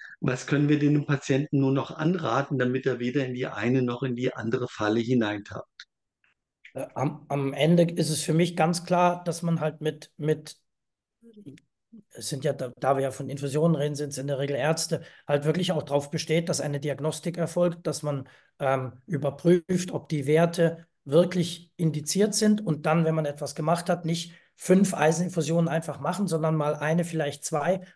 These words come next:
Speaker 2: und dann aber auch den Wert kontrollieren. Und nur wenn der
Speaker 1: <clears throat>
Speaker 2: überhaupt nicht ansteigt, dann kann man ja noch mal diskutieren.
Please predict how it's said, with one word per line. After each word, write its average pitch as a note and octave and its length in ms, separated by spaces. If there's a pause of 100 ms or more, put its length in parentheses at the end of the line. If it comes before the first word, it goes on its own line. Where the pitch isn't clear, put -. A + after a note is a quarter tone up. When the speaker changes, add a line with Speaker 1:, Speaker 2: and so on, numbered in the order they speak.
Speaker 2:
und C#3+ 180
dann E3 120
aber E3 180
auch - 80
den D3 260
Wert D#3+ 260
kontrollieren. E3 1080 (320)
Und D3+ 160
nur F3+ 180
wenn F3 160
der D#3 200
Speaker 1:
<clears throat> - 0
Speaker 2:
überhaupt E3+ 540
nicht D3+ 180
ansteigt, D#3+ 560
dann B2 120
kann B2 140
man C#3+ 100
ja C#3+ 80
noch D3 100
mal D3+ 120
diskutieren. D#3+ 720